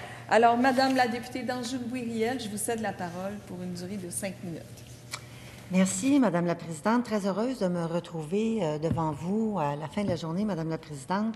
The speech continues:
Speaker 2: Euh, je dois avouer clairement que je suis restée sur ma faim, euh, suite aux questions que j'ai posées à la collègue, la ministre des Affaires municipales. Madame la Présidente, je suis pas la seule à être restée sur la faim.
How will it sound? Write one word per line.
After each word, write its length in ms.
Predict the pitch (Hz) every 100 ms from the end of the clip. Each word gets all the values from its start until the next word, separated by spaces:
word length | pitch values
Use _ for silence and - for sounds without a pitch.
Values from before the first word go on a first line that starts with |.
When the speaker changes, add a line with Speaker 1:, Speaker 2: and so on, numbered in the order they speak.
| -
Speaker 2:
Euh, 160 | 160 135 120 - - -
je 40 |
dois 180 | 151 185
avouer 280 | 170 175 208
clairement 480 | 208 170 160 185 226 -
que 60 |
je 60 | 160
suis 180 | - 170
restée 420 | 165 160 - 220
sur 200 | 214 160
ma 160 | 165 -
faim, 240 | - 202 208 -
euh, 300 | 160 151 147 147 - -
suite 220 | - 190 175
aux 40 |
questions 360 | 175 - 190 190 -
que 60 |
j'ai 140 | 156 160
posées 500 | 151 151 196 208 160
à 160 | 143
la 120 | 143
collègue, 340 | 139 151 180 180
la 100 | 143
ministre 300 | 147 185 180
des 60 |
Affaires 180 | 151 170
municipales. 460 | 170 143 - 131 120 - - - - - - -
Madame 160 | 185 185
la 120 | 185
Présidente, 440 | 180 180 220 269 262
je 60 |
suis 220 | - 190
pas 180 | 170 208
la 100 | 208
seule 280 | 190 220 220
à 20 |
être 140 | 190 -
restée 340 | - - 220
sur 160 | 214 175
la 160 | 165
faim. 320 | 156 208 233